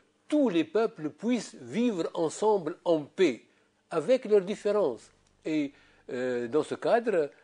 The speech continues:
donc, euh, cette chaire organise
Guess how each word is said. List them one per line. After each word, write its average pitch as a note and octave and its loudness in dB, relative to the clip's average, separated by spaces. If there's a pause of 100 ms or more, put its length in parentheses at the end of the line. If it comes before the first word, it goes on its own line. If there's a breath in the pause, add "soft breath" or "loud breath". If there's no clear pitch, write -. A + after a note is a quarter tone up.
(140 soft breath)
donc, B2 -4
euh, A#2+ -4
cette - -8
chaire D3+ 2 (400 soft breath)
organise C#3 -2